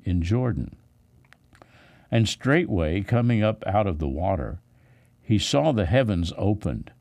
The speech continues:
and the Spirit like a dove descending upon him. And there came a voice from heaven, saying, "Thou art my beloved Son, in whom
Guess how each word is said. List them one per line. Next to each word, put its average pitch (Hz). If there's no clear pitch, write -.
and 104
the 98
Spirit 127
like 92
a 92
dove 80
descending 82
upon 87
him. 71
And 131
there 123
came 123
a 101
voice 113
from 90
heaven, 104
saying, 87
"Thou 113
art 131
my 113
beloved 104
Son, 78
in 95
whom 104